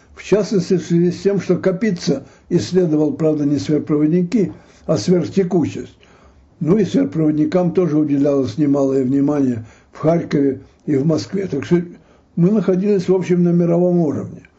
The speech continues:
Но потом наступила война, которая прекратила, конечно, всякую экспериментальную работу. А после войны как-то теплилось, в общем, это дело. Ничего яркого – кроме, позволю себе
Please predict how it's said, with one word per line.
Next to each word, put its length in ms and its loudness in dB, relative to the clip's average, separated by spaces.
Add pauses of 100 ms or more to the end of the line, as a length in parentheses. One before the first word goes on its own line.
(480)
Но 160 -2
потом 300 2
наступила 560 0
война, 420 2
которая 420 -2
прекратила, 680 0
конечно, 580 -2 (400)
всякую 520 0
экспериментальную 840 0
работу. 520 -2 (380)
А 120 0
после 380 0
войны 560 0 (520)
как-то 320 0
теплилось, 920 0 (300)
в 140 2
общем, 260 -2
это 180 0
дело. 300 0
Ничего 600 0 (280)
яркого – 720 -2 (340)
кроме, 360 0
позволю 480 0
себе 440 -2